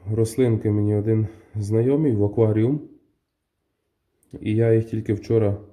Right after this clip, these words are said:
привіз. Е, слухайте, вони ще не були в мене в акваріумі, і перед тим, як їх посадити в акваріумі, хочу їх обробити, бо вони в такому плачевному стані. Поросли.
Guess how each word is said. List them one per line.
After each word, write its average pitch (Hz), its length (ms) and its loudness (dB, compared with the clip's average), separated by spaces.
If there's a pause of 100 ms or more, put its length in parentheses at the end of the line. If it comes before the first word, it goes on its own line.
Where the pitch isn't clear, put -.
привіз. 113 520 -2 (1700)
Е, 104 680 -6
слухайте, 113 540 -2
вони 113 380 2
ще 110 400 0 (1500)
не 104 140 2
були 107 240 4
в 101 60 4
мене 101 200 2
в 98 60 4
акваріумі, 113 500 0
і 95 40 2
перед 98 240 -2
тим, 104 140 0
як 98 140 -2
їх 101 180 -4
посадити 101 420 -6
в 98 40 0
акваріумі, 101 520 0 (520)
хочу 113 300 2
їх 104 160 2
обробити, 107 600 2 (640)
бо 98 140 0
вони 101 200 4
в 101 60 2
такому 104 320 0
плачевному 92 680 0 (120)
стані. 135 420 -2 (1500)
Поросли. 113 680 0